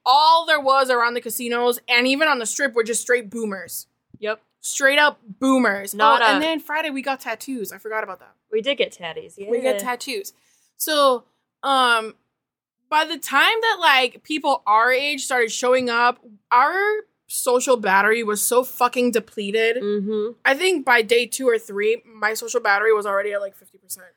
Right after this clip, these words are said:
Speaker 2: But then even we go to bed at a normal fucking time, like normal fucking people,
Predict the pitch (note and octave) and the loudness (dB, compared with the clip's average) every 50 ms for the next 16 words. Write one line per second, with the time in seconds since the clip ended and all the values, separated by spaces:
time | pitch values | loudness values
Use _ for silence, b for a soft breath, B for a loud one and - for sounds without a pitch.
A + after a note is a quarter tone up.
0 | _ _ _ C#4 C#4+ - D4+ C#4+ C#4 C#4 C#4+ D4 C4+ C#4+ B3 G#3 G3+ B3 B3 B3+ | _ _ _ -8 -4 -2 -2 -2 0 0 0 0 0 0 -2 -2 -4 -2 2 2
1 | C4 C4 B3 G#3+ G#3 G#3 A3+ A#3 A3+ G#3 G3 F#3+ F#3+ G3 G#3 A3 G#3+ - - - | 4 4 4 4 4 4 4 4 2 2 2 2 2 4 4 4 2 2 0 0
2 | G#3 G3+ - G#3+ G3+ F#3+ - F#3 F#3 G3+ G#3 F#3 E3+ - F3+ F3 F3+ F#3+ G3 F3+ | 0 0 0 -2 -6 -4 -2 0 0 0 0 -2 -4 -4 -4 -4 -2 -2 -2 -2
3 | F3+ - - F#3+ - - G3 F#3 F3+ - _ F#3 F#3 F#3 _ A3 A3+ A#3 B3+ C4 | -4 -2 -2 -4 -2 -4 -8 -16 -16 -18 _ -20 -20 -10 _ -2 0 0 0 -2